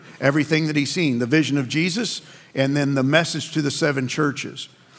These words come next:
And, and we kind of flew past these, but I do think it's important for us to go back and remember, what did he tell these individual churches? What was his message to these churches? Well, to the first one, he says, "Remember where you came from,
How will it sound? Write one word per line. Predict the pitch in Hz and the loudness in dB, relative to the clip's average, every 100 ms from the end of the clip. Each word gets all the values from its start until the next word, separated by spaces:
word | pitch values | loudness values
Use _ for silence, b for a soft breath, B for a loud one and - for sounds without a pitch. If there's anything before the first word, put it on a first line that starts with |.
| B B B B | B B B B
And, | 147 143 143 | -2 0 -2
and | 135 131 | -2 0
we | 143 196 | 0 2
kind | 190 180 | 2 2
of | 131 120 - - - | 0 -6 -14 -20 -20
flew | - - 214 220 | -4 2 4 4
past | - 180 190 175 - | 4 2 2 0 -2
these, | 123 120 110 | -2 -2 0
but | 147 | 2
I | 143 | 4
do | 143 208 | 2 2
think | 190 | 0
it's | 160 156 | 0 -2
important | 143 156 160 135 | -2 0 0 0
for | 151 | -2
us | 131 | 0
to | 147 131 B B B B _ 143 | -2 -4 B B B B _ 2
go | 175 | 4
back | 185 175 170 | 6 4 2
and | 135 135 | -2 0
remember, | 147 175 220 165 | 2 2 4 2
what | 135 185 170 | 2 0 0
did | 208 185 | -2 0
he | 160 | -2
tell | - 185 208 180 | -2 0 2 2
these | 147 139 143 | 2 2 0
individual | 147 139 135 131 127 | 0 -2 -2 -4 -6
churches? | - 196 - - - - b b b b _ | -4 -4 -6 -12 -14 -18 b b b b _
What | - 180 | 0 2
was | 208 175 | 4 2
his | 175 131 | 2 2
message | 151 190 - 156 120 - | 2 2 2 -2 -4 -4
to | 143 | -2
these | 127 | -2
churches? | - 180 160 - 107 | 0 0 0 -4 0
Well, | 156 | 0
to | 160 | 2
the | 151 | 0
first | 131 196 - | 2 2 2
one, | 151 B B B | -2 B B B
he | 156 | -2
says, | 160 180 135 | 2 2 2
"Remember | 147 175 165 185 226 214 156 147 151 | 2 4 4 4 4 4 4 4 0
where | 135 143 190 | 0 0 2
you | 180 | 0
came | - 196 214 | 0 2 0
from, | 156 120 92 | 0 -2 -4